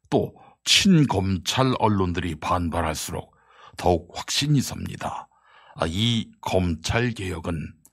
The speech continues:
옳다. 계속 반발하고 계속 딴주 걸면 어떡합니까? 아, 그때는 친윤석열 세력을 빼고 나머지 국민에게 재난지원금을 다 줄까?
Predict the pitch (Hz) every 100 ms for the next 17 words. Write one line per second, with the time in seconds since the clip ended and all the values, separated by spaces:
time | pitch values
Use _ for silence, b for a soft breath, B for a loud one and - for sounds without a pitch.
0 | _ - 95 85 - - - - - -
1 | - 147 180 196 226 - 143 151 160 151
2 | 156 147 - 220 - 208 b b - 202
3 | 190 190 165 151 170 - - 147 - 160
4 | 165 156 156 - - - - 85 - -
5 | 110 123 107 80 71 - - b b -
6 | - 110 147 110 92 98 107 98 117 113
7 | 127 110 - 104 107 104 90 - 165 139
8 | 104 - b b b b 85 87 92 98
9 | 117 92 87 82 80 85 - - b b
10 | - 85 87 113 120 - 101 101 90 82
11 | 85 85 - 90 85 - 85 82 - 80
12 | - -